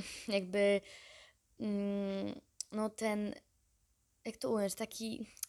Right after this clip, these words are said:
no, ten potencjał Matildy zostanie raczej zmarnowany. Jest tam też taki wątek takiej dyrektorki, która, em,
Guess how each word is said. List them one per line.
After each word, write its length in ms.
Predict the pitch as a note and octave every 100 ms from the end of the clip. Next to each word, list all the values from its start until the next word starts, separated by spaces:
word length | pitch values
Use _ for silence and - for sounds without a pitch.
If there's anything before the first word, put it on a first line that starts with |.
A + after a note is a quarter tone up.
| - - - -
no, 280 | C4+ - - -
ten 200 | - C4+
potencjał 400 | C4 D4 C#4 C4
Matildy 440 | A#3+ A#3 A#3+ G#3+ A3
zostanie 260 | G#3+ A#3 G#3+
raczej 240 | G3 A3
zmarnowany. 540 | G3+ G3 G3 F#3 F3+ - _ - - - -
Jest 140 | C#4
tam 100 | F#4
też 100 | D#4+
taki 220 | D4 C#4+
wątek 380 | B3+ C4+ C4+ -
takiej 240 | B3 - A#3
dyrektorki, 460 | A3+ - A3+ -
która, 520 | - - G#3+ G#3 G#3 F#3 - _ - - - - _ -
em, 680 | G3+ G3+ G3+ G3+ G3+ G3